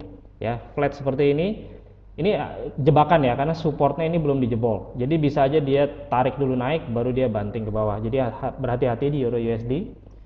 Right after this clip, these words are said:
Oke, kurang lebih seperti itu. Kita akan masuk di G B P U S D. Kita akan lihat mar-, marketnya seperti apa. Ya, balik lagi ke daily chart. Oke,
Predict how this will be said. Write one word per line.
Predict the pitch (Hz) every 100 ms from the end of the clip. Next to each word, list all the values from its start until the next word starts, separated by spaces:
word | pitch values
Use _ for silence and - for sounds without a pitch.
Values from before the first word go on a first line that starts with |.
| - - - - -
Oke, | 135 160
kurang | 139
lebih | 131 135
seperti | 135 135 131 127
itu. | 147 208 - - -
Kita | 139 135 151 139
akan | 143
masuk | 139 131 165 151 139
di | 143 143 143 139
G | 131 123
B | 123
P | 127
U | 127 123
S | 117
D. | 135 190 - - - - -
Kita | 110
akan | 120 120 120
lihat | 120
mar-, | 123 113 - -
marketnya | 117 117 117 127
seperti | 113 117 117
apa. | 113 147 - - - - - - - - - - - - - - - - -
Ya, | 139 -
balik | 127 131 131
lagi | 135 147
ke | 127
daily | 117 117 117
chart. | 147 170 - - - - - - - - - - - - - - - - - - - - - - - - - - - - - - - - - - - - - - - - 120
Oke, | 110 165 196